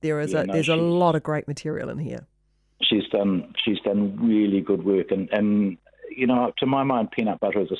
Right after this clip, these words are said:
Speaker 2: staple thing, like flour. You know, you, we, people say, "Oh, why don't you make peanut butter with whatever in it?" You know, and I say, "Well, you can add it yourself." It, it's just, I just want it to be something that everybody has in their cupboard when they use it for making really cool stuff.
Speaker 1: How much
Speaker 2: Such
Speaker 1: should
Speaker 2: good
Speaker 1: you,
Speaker 2: food.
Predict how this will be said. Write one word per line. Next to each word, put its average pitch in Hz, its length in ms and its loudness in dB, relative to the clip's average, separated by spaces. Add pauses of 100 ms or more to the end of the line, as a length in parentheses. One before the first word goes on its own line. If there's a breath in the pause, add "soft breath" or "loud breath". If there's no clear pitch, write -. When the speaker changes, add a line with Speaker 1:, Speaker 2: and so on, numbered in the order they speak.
Speaker 2:
staple 98 480 -2
thing, 147 400 -4
like 107 240 0 (160)
flour. 120 560 -2
You 220 80 -4
know, 123 80 0
you, 117 220 -4 (420 loud breath)
we, 110 140 0
people 110 360 -2
say, 107 80 0
"Oh, 104 120 -2
why 139 160 -2
don't 123 180 0
you 117 60 2
make 110 240 0
peanut 107 280 -2
butter 110 280 -4
with 95 280 -4 (160)
whatever 92 480 2
in 82 80 -2
it?" 90 140 -2 (260)
You 95 80 0
know, 80 120 -2 (500 loud breath)
and 107 100 0
I 104 140 0
say, - 80 -2
"Well, 120 140 0
you 117 140 2
can 117 140 0
add 107 140 2
it - 100 0
yourself." 113 460 0
It, 98 160 -4
it's 107 180 -4
just, 104 140 0 (120)
I 104 80 0
just 104 220 -2
want 101 180 0
it - 120 -8
to 98 100 -4
be 92 160 -4
something 107 300 -4
that - 120 -10
everybody 113 380 0
has 95 160 0
in 104 60 -2
their 87 100 0
cupboard 85 320 -6
when 82 160 -8
they 82 200 -8
use 101 220 0
it 90 100 -4 (100)
for 82 100 -6 (460 soft breath)
making 85 360 -2
really 87 320 2
cool 90 240 0
stuff. - 220 -6 (320)
Speaker 1:
How 269 140 -4
much 359 140 -2
Speaker 2:
Such - 80 -10
Speaker 1:
should 285 160 -2
Speaker 2:
good 180 60 -8
Speaker 1:
you, 254 100 -6
Speaker 2:
food. 175 260 -6